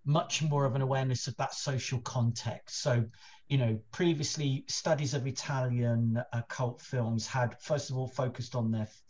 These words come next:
filmmakers, directors. Um, they hadn't really focused on the producers, which I,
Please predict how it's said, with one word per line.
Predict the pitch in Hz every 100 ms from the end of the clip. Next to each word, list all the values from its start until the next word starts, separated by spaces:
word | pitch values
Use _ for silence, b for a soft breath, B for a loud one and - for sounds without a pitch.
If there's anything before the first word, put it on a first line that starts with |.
| -
filmmakers, | 131 120 107 101 - 117 104
directors. | 120 117 117 117 - - 95 110 - B B B B -
Um, | 123 113 120
they | 120
hadn't | 113 220
really | 247 254
focused | - 208 - -
on | 165
the | 156
producers, | - 135 135 117 - 98 92 -
which | 104 -
I, | 110